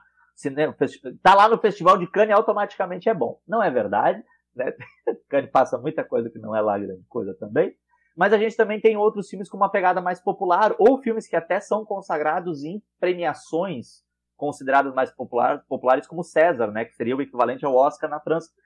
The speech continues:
Mas é interessante justamente a gente se deparar, especialmente o nosso, o nosso ouvinte que tiver a possibilidade de assistir aos filmes, vai se deparar com um panorama diverso, né, até, né, contemplado por essa curadoria que pega esses, esses filmes com uma pegada mais popular, esses filmes que discutem mais a atualidade, né?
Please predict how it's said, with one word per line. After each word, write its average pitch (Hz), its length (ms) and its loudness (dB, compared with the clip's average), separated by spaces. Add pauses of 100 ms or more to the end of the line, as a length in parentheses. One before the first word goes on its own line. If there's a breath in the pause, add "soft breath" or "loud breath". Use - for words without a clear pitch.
(120)
Mas 165 160 4
é 220 60 10
interessante 233 480 6
justamente 226 440 0
a 208 40 2
gente 214 160 -6
se 180 120 -16
deparar, 165 440 4
especialmente 160 640 -6
o 147 40 -2
nosso, 135 480 -2 (580)
o 139 80 -8
nosso 143 280 -2
ouvinte 131 340 -6
que - 80 -10
tiver 127 320 -4
a 165 100 4
possibilidade 131 560 -2
de 131 60 -2
assistir 135 340 -6
aos 170 180 0
filmes, 185 200 -8
vai 175 140 0
se - 140 -20
deparar 170 300 2
com 180 80 -12
um 160 40 -14
panorama 170 400 0
diverso, 160 520 0
né, 131 140 -2
até, 156 320 -2 (540)
né, 151 220 -4 (260 soft breath)
contemplado 160 580 0
por 160 100 -2
essa 160 160 -4
curadoria 151 400 -2
que 156 80 -10
pega 127 160 -4
esses, 131 240 -16
esses 135 380 -10
filmes 139 260 -10
com 143 120 -12
uma 123 280 -6
pegada 127 300 2
mais 120 160 -2
popular, 196 520 2
esses 117 200 -6
filmes 147 200 -14
que 139 80 -14
discutem 139 400 -8
mais 127 200 -2
a - 20 4
atualidade, 160 800 0
né? 120 160 -6